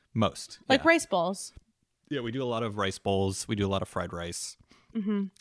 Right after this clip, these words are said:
Speaker 1: Um, so the rice cooker, it's, it's very good at cooking rice, um, but it's also, it's just a very easy thing that you don't have to keep an eye on. Like, stovetop rice, you kinda have to watch.
Speaker 2: But isn't, wouldn't a bread maker be the same thing?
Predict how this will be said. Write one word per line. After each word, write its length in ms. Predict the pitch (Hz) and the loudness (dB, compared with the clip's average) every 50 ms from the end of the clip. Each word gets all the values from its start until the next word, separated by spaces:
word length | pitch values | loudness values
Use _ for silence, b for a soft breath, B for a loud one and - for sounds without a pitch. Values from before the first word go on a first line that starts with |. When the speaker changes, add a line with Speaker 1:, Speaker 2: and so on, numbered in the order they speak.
| _ _ _ _ - | _ _ _ _ 0
Speaker 1:
Um, 380 | 110 101 98 95 95 95 92 - _ _ _ _ _ _ _ _ _ _ _ _ | 0 2 2 0 -2 -6 -10 -14 _ _ _ _ _ _ _ _ _ _ _ _
so 160 | - - - | -4 0 4
the 100 | 135 135 | 6 8
rice 200 | 123 139 185 - | 8 8 8 8
cooker, 380 | - - 240 - 202 160 131 - - | 6 0 2 4 6 4 4 4 4
it's, 320 | - 123 - - - - - | 0 0 0 0 -4 -6 -4
it's 140 | - 120 - | -4 -4 0
very 240 | 110 110 104 110 120 | 4 6 8 8 8
good 160 | 110 120 113 117 | 8 6 6 6
at 40 | |
cooking 260 | - 120 113 131 123 101 | 4 0 0 2 2 2
rice, 460 | 92 87 90 104 - - - - - _ _ _ _ _ _ - | 2 2 0 -2 -2 -4 -8 -10 -12 _ _ _ _ _ _ 2
um, 400 | 110 104 101 98 95 90 90 - - _ _ _ _ _ _ _ _ _ _ _ _ - | 4 4 6 6 4 2 0 -4 -8 _ _ _ _ _ _ _ _ _ _ _ _ 6
but 240 | 123 113 113 117 - _ _ _ _ _ _ _ _ _ _ _ _ _ | 8 8 8 6 2 _ _ _ _ _ _ _ _ _ _ _ _ _
it's 200 | 127 123 - - - - | -2 -2 -2 -4 -6 -2
also, 460 | 113 120 143 - 185 170 156 135 - - | 0 0 0 2 2 4 4 4 2 0
it's 180 | - 120 - - | -4 -4 -4 -4
just 220 | - 143 143 - - | -4 -4 -4 -4 -4
a 60 | 120 | -4
very 520 | 98 92 104 104 104 107 107 104 101 - - | -4 -2 0 2 4 6 6 4 2 2 0
easy 680 | 101 101 104 101 98 104 98 98 95 95 92 98 - - _ _ _ _ _ _ _ _ _ | -2 -2 0 0 0 0 0 0 2 0 0 -2 -4 -8 _ _ _ _ _ _ _ _ _
thing 240 | - 107 101 101 98 | 0 2 4 4 2
that 60 | 98 | 2
you 100 | 92 95 | 0 0
don't 100 | 98 95 | 0 0
have 140 | 104 104 - | 0 0 -2
to 60 | - 90 | -4 -6
keep 180 | - - - | -8 -6 -4
an 80 | - 85 | -2 -2
eye 160 | 82 85 90 | 0 0 2
on. 160 | 95 98 98 | 2 2 4
Like, 260 | 95 92 87 - - - - | 4 2 0 0 -4 -10 -10
stovetop 440 | - - 117 117 107 - 147 131 - | -2 2 4 4 4 6 4 4 4
rice, 200 | 117 104 - - | 4 2 2 2
you 160 | 101 90 - - - _ _ | -2 -4 -4 -8 -16 _ _
kinda 180 | - - 98 - | -6 -6 -4 -4
have 80 | 95 - | -4 -6
to 80 | - | -8
watch. 560 | 82 87 - - - - - - - - - - - - | -8 -8 -8 -6 -8 -8 -8 -10 -10 -10 -10 -10 0 0
Speaker 2:
But 100 | 330 277 | 6 8
isn't, 380 | 311 320 311 359 294 254 226 247 | 8 8 8 6 4 2 0 6
wouldn't 240 | 247 269 294 320 330 | 8 8 8 10 8
a 60 | 302 | 6
bread 240 | 226 240 233 240 254 | 8 8 8 8 8
maker 280 | 277 277 285 269 277 | 8 6 6 6 4
be 140 | 269 233 254 | 4 4 4
the 100 | 220 233 | 4 2
same 300 | 214 - 240 226 220 208 | 2 2 2 2 2 2
thing? 300 | 190 220 226 285 339 381 | 2 2 2 4 2 0